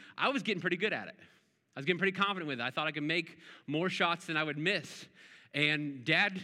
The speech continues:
thought it was time to raise the goal to the standard ten feet. And I protested. I was like, "It's hard enough to learn to this level,"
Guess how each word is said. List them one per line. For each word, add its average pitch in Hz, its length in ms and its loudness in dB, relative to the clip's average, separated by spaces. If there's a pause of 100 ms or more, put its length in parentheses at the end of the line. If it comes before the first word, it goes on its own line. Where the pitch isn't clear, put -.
(100)
thought 165 160 4
it 175 80 -2
was 165 180 -2
time 180 400 0
to 170 120 -4
raise 165 440 0
the 156 120 -4
goal 165 440 0 (340)
to 190 120 2
the 175 100 0
standard 160 400 0
ten 156 160 0
feet. 147 380 -6 (960)
And 117 100 -4
I 123 80 0
protested. 143 600 -6 (1200)
I 110 40 -10
was 120 80 -6
like, 120 100 -4
"It's 131 80 -12
hard 170 220 2
enough 262 260 2
to 175 80 -4
learn 190 160 2
to 190 60 0
this 254 180 0
level," 110 340 -4